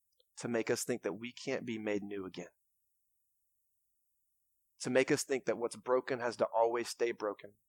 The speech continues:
What's scarred has to always stay scarred. And that we don't have a God who's powerful enough to fix it.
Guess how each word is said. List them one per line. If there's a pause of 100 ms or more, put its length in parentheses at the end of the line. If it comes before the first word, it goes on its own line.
(1200)
What's
scarred
has
to
always
stay
scarred. (1600)
And
that
we
don't
have
a
God
who's
powerful
enough
to
fix
it.